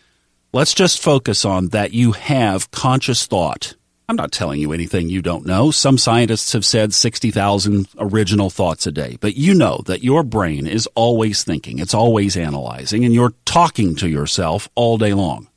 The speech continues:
And then you have that deeper self, that unconscious you, as Freud described it, that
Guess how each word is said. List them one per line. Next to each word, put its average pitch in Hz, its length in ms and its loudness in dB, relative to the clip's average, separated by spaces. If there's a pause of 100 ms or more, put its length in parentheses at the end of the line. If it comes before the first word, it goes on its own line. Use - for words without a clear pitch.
(420)
And 131 160 4
then 196 200 2
you 156 160 4
have 92 560 -2 (120)
that 113 440 -4
deeper 113 580 0
self, - 520 -2
that 113 400 0
unconscious 123 800 2
you, 82 320 0
as 71 160 -4
Freud 87 360 -2
described 73 560 -6
it, - 240 -12
that 113 280 0